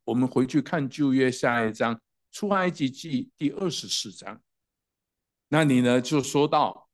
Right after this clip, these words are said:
出埃及记二十四章第五节，又打发以色列人中的少年人去献燔祭，又向耶和华献牛为平安祭。第六节，摩西将血一半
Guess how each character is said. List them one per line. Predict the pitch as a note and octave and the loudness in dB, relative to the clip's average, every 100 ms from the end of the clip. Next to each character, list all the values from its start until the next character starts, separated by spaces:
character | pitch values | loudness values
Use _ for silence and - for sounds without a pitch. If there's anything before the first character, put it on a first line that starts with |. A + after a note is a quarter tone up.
| _ | _
出 | - - - D#3 | -20 -18 -2 2
埃 | D#3 | 2
及 | D3 B2+ | 2 -2
记 | B2 D3 | 0 2
二 | D3+ | 2
十 | B2 - | 0 -2
四 | A#2+ - C3 | -2 -2 -4
章 | C#3 C#3+ | -6 -8
第 | - - C#3 | -10 -6 -2
五 | G2 | -2
节， | E2+ G2+ F#2 _ _ _ - | -4 -14 -16 _ _ _ 2
又 | G#3 | 2
打 | - A2+ F2+ | 4 0 -2
发 | - F3+ F#3+ | -4 0 0
以 | - E3+ G2+ | -2 -4 -4
色 | - F#3+ | -4 0
列 | F3 F3 C#3 | 2 4 2
人 | A2 G#2 G#2+ | 2 0 -2
中 | A#2+ C3+ C3+ | -4 -4 -2
的 | A2+ | -4
少 | - F3+ C#3 | -4 -2 -2
年 | G#2 F#2+ G#2 A2+ | -2 -4 -6 -4
人 | F#2 G2+ - _ _ | -6 -8 -18 _ _
去 | - F3+ | -6 -6
献 | - - A3 A#2 | -6 -6 -4 -4
燔 | - F2+ E2+ | -8 -12 -12
祭， | G#2 C3 - _ _ _ _ _ _ - | -14 -12 -12 _ _ _ _ _ _ 2
又 | D3+ | 4
向 | D3 C#3+ B2 | 4 4 4
耶 | B2 | 2
和 | B2 C#3 | 2 -2
华 | - A2+ A2 | -2 -2 -2
献 | A#2+ - - F#3+ A#2 | -8 -8 -2 0 0
牛 | G2+ G2+ G#2+ - - | -2 -4 -6 -8 -10
为 | A#2+ G#2+ A2 C#3+ _ _ _ _ | -8 -6 -6 -8 _ _ _ _
平 | A2+ B2+ | -2 0
安 | C#3+ D3+ | 0 -4
祭。 | - C3 A2+ _ _ _ _ _ _ - | -8 -8 -8 _ _ _ _ _ _ -6
第 | C3 | 2
六 | C3+ | 4
节， | A#2+ A2 | 4 2
摩 | A2 G#2+ A2+ | 2 0 -2
西 | - C3 | -2 -4
将 | A#2+ C#3+ D3+ | 0 -2 -2
血 | - - F#2 | -4 -2 -2
一 | - - | -4 -8
半 | - D#3+ A#2+ | 0 2 2